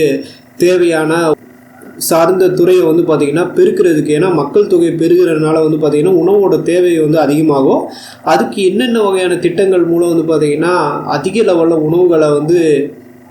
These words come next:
உருவாக்குறதுங்கிற மாதிரி யோசிப்பாங்க. அதனால விவசாயத்திலேயோ சரி, இந்த, அஹ், விவசாயத்தை சார்ந்து இந்த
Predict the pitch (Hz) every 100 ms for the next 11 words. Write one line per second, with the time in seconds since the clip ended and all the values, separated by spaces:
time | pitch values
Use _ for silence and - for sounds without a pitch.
0 | - - - - - - - 175 220 214
1 | 196 180 170 175 165 156 156 170 151 147
2 | - 143 156 214 185 196 160 180 214 202
3 | 180 175 165 165 180 160 156 208 160 147
4 | 147 143 - - - 160 151 170 208 202
5 | 196 185 185 156 175 180 185 180 160